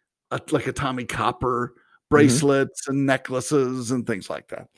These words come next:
Speaker 1: This dude is pulling a great sales pitch, and, uh, Lisa and Carrie had already had a couple of cocktails. So they were, and the guy's a good looking dude, and he's cut and all of that. And so, "Oh, well, tell me more," you know, and they're eyeing him up,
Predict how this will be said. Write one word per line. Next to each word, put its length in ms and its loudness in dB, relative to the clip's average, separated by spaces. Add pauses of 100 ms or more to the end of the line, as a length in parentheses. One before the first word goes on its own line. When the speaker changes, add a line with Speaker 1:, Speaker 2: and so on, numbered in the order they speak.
(600)
Speaker 1:
This 300 4
dude 500 2
is 240 -4
pulling 420 0
a 80 -4
great 480 -2
sales 440 -2
pitch, 420 -10 (460)
and, 440 -2
uh, 380 2 (100)
Lisa 300 4
and 140 0
Carrie 260 4
had 100 0
already 280 4
had 120 4
a 60 -4
couple 260 -2
of 60 -6
cocktails. 640 -4 (340)
So 240 4
they 220 6
were, 320 -2 (100)
and 260 0
the 60 0
guy's 300 2
a 20 -6
good 220 -4
looking 320 -8
dude, 260 -4
and 80 -6
he's 140 -6
cut 480 -8
and 280 -14
all 240 -10
of 100 -12
that. 260 -8
And 100 -20 (400)
so, 180 -8
"Oh, 460 6
well, 420 6 (140)
tell 220 4
me 180 4
more," 480 2
you 160 -4
know, 280 -6
and 180 -6
they're 240 -12
eyeing 320 -10
him 160 -18
up, 240 -14